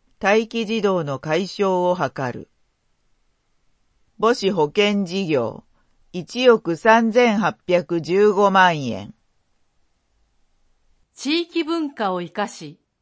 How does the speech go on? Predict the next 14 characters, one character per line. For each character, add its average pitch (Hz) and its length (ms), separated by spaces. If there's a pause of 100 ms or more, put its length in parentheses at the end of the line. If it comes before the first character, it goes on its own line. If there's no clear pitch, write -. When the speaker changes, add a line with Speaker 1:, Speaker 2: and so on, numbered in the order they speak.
(360)
Speaker 2:
未 285 180
来 277 300
を 202 80
担 196 360
う 180 100
心 302 380
豊 320 280
か 208 140
な 180 160
人 220 300
材 208 280
を 190 100
育 190 480
む。 151 180